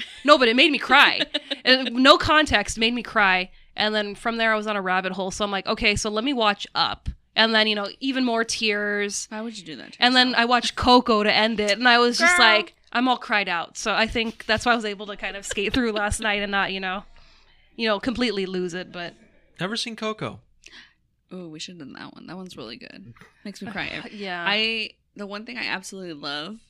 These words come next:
Speaker 2: from that movie is the, the grandma's wrinkles
Speaker 1: Yeah.
Speaker 2: on her face. I'm like, "This looks so real. Like, I can feel the texture of her face."
Speaker 1: Yeah.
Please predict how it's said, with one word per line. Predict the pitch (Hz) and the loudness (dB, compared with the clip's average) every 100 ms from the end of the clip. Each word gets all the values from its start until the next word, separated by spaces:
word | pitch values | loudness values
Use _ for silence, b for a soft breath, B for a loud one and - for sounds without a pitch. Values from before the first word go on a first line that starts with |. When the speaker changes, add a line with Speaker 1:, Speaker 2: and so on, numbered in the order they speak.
| _ | _
Speaker 2:
from | - 202 | -16 -12
that | 202 | -10
movie | 208 220 233 240 _ | -10 -10 -12 -14 _
is | - 180 190 | -16 -14 -12
the, | 175 151 123 - _ _ _ - | -10 -8 -8 -12 _ _ _ -16
the | 190 | -14
grandma's | 190 165 147 160 165 190 | -10 -10 -8 -10 -12 -14
wrinkles | 160 165 170 190 - - - - | -10 -10 -10 -12 -12 -12 -16 -10
Speaker 1:
Yeah. | - 196 131 | -4 -4 -4
Speaker 2:
on | - 156 | -8 -8
her | 185 131 | -8 -12
face. | - - - - - - _ _ _ _ _ _ | -12 -12 -12 -16 -18 -20 _ _ _ _ _ _
I'm | 196 | -12
like, | 196 190 | -10 -12
"This | 214 | -14
looks | 262 - | -14 -12
so | - 269 247 240 240 | -10 -10 -12 -16 -18
real. | 233 277 285 226 190 - _ _ _ | -12 -10 -10 -10 -14 -20 _ _ _
Like, | 247 233 | -14 -14
I | |
can | 220 233 | -12 -12
feel | - 254 | -10 -10
the | 285 | -10
texture | 277 - 247 - 214 | -10 -10 -8 -6 -4
of | 202 208 | -4 -6
her | 208 214 | -8 -12
face." | _ 427 466 170 123 - - | _ -6 -4 -4 -6 -14 -18
Speaker 1:
Yeah. | 262 220 160 | -6 -4 -4